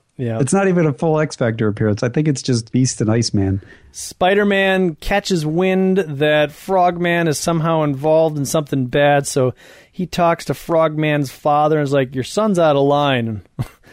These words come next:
Speaker 1: I'm gonna go get some help." So the help that he gets is Beast, Iceman, and
Speaker 2: He
Speaker 1: Angel?
Speaker 2: Yes, and the Human Torch.
Speaker 1: And the Human Torch. And Frogman f-, develops the ability to control the actions of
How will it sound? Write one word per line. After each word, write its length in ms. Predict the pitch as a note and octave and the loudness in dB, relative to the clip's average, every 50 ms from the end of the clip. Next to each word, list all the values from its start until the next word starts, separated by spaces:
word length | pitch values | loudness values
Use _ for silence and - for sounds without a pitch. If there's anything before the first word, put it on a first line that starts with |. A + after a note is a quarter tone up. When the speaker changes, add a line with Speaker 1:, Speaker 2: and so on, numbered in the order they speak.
| - - - - _ | -20 -20 -20 -14 _
Speaker 1:
I'm 100 | - F3 G3 | -2 0 0
gonna 100 | G3+ F#3+ | 2 2
go 120 | F#3+ F#3 | 2 2
get 140 | E3+ E3 - | 0 0 0
some 120 | E3+ D#3+ | 0 0
help." 460 | D3 D3+ D3+ C#3+ C3 A#2+ A#2 - - - | 2 2 2 2 2 2 -2 -4 -8 -10
So 320 | - - C#3+ C#3 C3+ C3+ | -4 0 0 2 2 2
the 100 | C3 B2+ | 0 0
help 220 | C3 C#3+ C#3+ - | 0 0 0 0
that 120 | - D3+ C3+ | 0 0 0
he 80 | C3+ | 0
gets 340 | C3 B2+ C3 B2+ B2 - - | 0 0 0 0 0 -2 -4
is 280 | - C3+ B2 A#2+ A2+ A2+ | -6 -4 -4 -4 -4 -8
Beast, 720 | A2 _ - C#3 E3 F3+ F#3 - - - - - - - _ - - | -8 _ -4 -2 -2 -2 -2 -4 -6 -8 -10 -10 -12 -14 _ -8 -4
Iceman, 420 | D3 D3+ D3 - - F3 D#3+ D#3 C#3+ | -2 -2 -2 -2 -2 -2 0 2 2
and 160 | C#3 - C#4 | 0 0 -2
Speaker 2:
He 80 | - C3 | -2 -2
Speaker 1:
Angel? 380 | D3 E3 F3 A#3 C#4 D4+ G3 - - | -2 -2 -2 -2 -4 -4 -6 -6 -4
Speaker 2:
Yes, 400 | B2 G#2 G#2+ G#2+ - - - - _ _ _ _ | -4 -4 -4 -6 -10 -14 -16 -18 _ _ _ _
and 360 | - A#2 A2 G#2+ A2 A2 A2 G#2+ | -2 0 0 0 0 2 2 2
the 60 | A2 | 2
Human 280 | G#2+ A#2 A2+ A2+ A2 G#2+ | 2 2 4 4 2 2
Torch. 400 | - G#2 G2 F#2+ G2 - - - | 0 0 -2 -2 -4 -8 -10 -6
Speaker 1:
And 140 | D3+ C#3+ D3 | -4 -2 0
the 60 | C#3+ | 0
Human 200 | C#3+ C#3 C#3 B2+ | 0 0 0 -2
Torch. 380 | - C3+ A#2+ G#2 - - - - _ | -2 -4 -4 -4 -6 -12 -18 -16 _
And 320 | - D#3 D3+ D3+ D3+ D3 C3 | -6 -2 0 0 0 -2 -2
Frogman 1160 | - - F3 D#3 E3 F3 F3 F3 F#3 G3 F#3 F3 E3+ E3 D#3+ D#3 D3+ D#3 D#3+ E3 D#3+ D#3 D3 | -6 -8 -6 -2 0 2 2 4 2 2 2 0 0 0 2 2 0 0 0 0 -2 -2 -4
f-, 480 | D3+ - - - - - _ - - - - | -8 -14 -20 -20 -20 -20 _ -20 -20 -6 -4
develops 460 | D#3 C3 C3 C#3+ D3 D#3 D#3 - - | -2 0 2 2 2 2 0 -2 -2
the 140 | - D3+ C#3 | 0 0 0
ability 400 | B2+ B2+ C3+ C#3 D3+ D3+ D#3+ D3+ | 2 2 2 2 2 2 0 0
to 80 | D3 | -2
control 480 | C3+ - C3+ B2 - - D3 C#3+ C#3+ C#3+ | -2 -2 -4 -4 -4 -2 -2 0 0 0
the 160 | C#3 C3+ B2+ | 0 -2 -2
actions 360 | B2 B2 B2+ - D#3+ D3+ C3 | -2 -4 -4 -4 -4 -4 -4
of 80 | C3 | -4